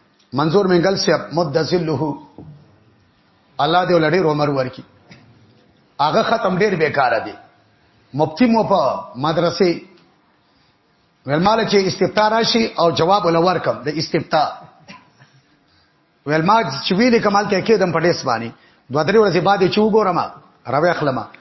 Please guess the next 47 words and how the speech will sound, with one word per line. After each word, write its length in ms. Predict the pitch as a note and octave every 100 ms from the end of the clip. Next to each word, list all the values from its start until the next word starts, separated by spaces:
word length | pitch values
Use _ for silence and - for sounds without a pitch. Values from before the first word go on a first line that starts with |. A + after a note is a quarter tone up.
| _ B2+
ویل 120 | C#3+
یو 80 | D#3
څو 160 | G#3+ F#3+
کنځل 300 | F3 F#3+ F#3+
مو 100 | E3
کوم 180 | D3+ C3+
چې 60 |
دا 100 | D#3+
فتوا 300 | - D3 G3+
په 120 | G3
کې 60 | F3+
له 180 | E3+ E3+ C#3
دش 160 | G3 G3
طالب 260 | D#3 E3+ D#3+
هم 100 | C#3
شته، 160 | D#3+
دا 180 | D#3 D#3+
چالي 260 | D#3 C#3+ C3+
کړی 200 | C#3 B2+
ده. 100 | C3 _ _ - D3+ D3 C#3+ C3 C#3 - - - _ _ _ _ -
ویل 120 | C#3
بیا 160 | C#3+ A3
چې 100 | G3
واړو 260 | G#3+ A3
ما 120 | F#3+ F#3
راوړم، 340 | A#3 G#3+ F#3
زه، 220 | D#3 F3+
زما 200 | D3+ F#3+
خپل 220 | F3+ G3+
خط 220 | - G3 F3+
ویل 160 | D#3+
د 80 | D3+
ډیس 160 | C3 A#2+
ته 80 | D3
لاندې 340 | D#3+ C#3+ C3
کوم 100 | C3+
په 80 | B2+
مزه 300 | B2+ C3 B2
باندې. 260 | G#2+ D3 C3+ C3 D3+ D#3+ B2 - - - - -
چې 60 | -
خط 200 | F3+ F3+
خو 120 | C#3+
زما 220 | C3+ E3+
خپل 340 | - E3 F3+ B2
دی. 160 | G2 - - - - - - - C#3
همداسې. 440 | C3 A2+ F#2+ - - _ _ _ _ _ _ _ _ _ _ _ _ _ _ _ _
خو 120 | -